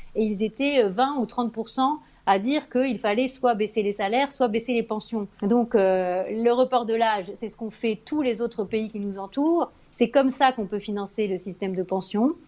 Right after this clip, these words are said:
Euh, si on est contre le report de l'âge, ça veut dire qu'on est contre aussi, euh, la pérennisation du système, et ça veut dire que derrière, on va aller soit vers des déficits massifs, soit vers, vers des baisses de pensions,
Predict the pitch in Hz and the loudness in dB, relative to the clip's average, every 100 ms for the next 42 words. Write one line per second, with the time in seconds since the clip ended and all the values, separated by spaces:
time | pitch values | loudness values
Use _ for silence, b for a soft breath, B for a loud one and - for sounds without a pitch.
0 | B 202 190 - 285 262 233 247 240 208 | B 2 2 2 4 4 4 4 2 2
1 | 185 190 196 180 190 285 269 180 185 262 | 2 2 2 4 4 4 2 -6 -4 -6
2 | - 190 175 240 262 208 180 254 277 277 | -6 -8 -6 -4 -4 -4 -4 -2 -2 -4
3 | B B 180 185 180 247 226 214 202 202 | B B 4 4 2 2 2 -4 -4 -4
4 | 220 185 180 175 - 233 269 254 190 175 | -4 -8 -8 -8 2 4 4 2 0 0
5 | 180 247 254 180 180 180 208 262 - b | 2 2 2 0 2 2 4 2 0 b
6 | b 175 190 185 254 233 - 240 220 202 | b -2 0 2 0 -2 -2 0 0 0
7 | 190 196 196 - 208 196 180 240 277 - | -4 -8 -10 -10 -4 -4 -4 -4 -2 0
8 | 233 202 185 180 196 185 180 233 196 190 | 2 2 0 0 0 0 2 2 0 -4
9 | 190 185 247 254 | -4 -2 -2 -2